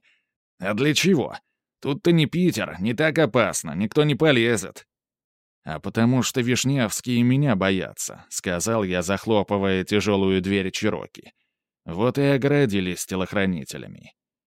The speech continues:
Женя повернулся ко мне с удивленным видом. «А с чего это?» «Потому что думают, что я для них опасен. Пошли», —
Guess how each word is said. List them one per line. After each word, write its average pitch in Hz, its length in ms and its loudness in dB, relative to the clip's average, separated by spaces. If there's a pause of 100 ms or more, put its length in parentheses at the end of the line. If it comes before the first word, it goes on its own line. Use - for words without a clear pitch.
(320)
Женя 117 440 0
повернулся 113 640 0
ко 101 160 2
мне 107 260 4
с - 100 -2
удивленным 101 640 2
видом. 76 460 -10 (840)
«А 80 120 -12
с - 60 -2
чего 135 400 4
это?» 80 360 -6 (680)
«Потому 104 420 0
что 110 220 -2
думают, 98 520 0
что - 220 -4
я 117 200 -2
для 110 180 0
них 113 200 2
опасен. - 720 -4 (240)
Пошли», — 120 600 -4